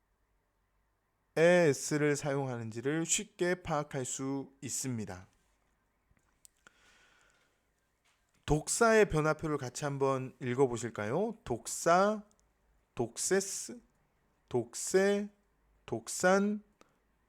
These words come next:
독사, 독사이, 독손,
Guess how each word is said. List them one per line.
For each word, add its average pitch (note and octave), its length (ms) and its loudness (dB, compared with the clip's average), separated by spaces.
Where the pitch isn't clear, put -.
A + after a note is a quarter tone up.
독사, E3 720 -2
독사이, F3+ 840 -2
독손, G3+ 840 -2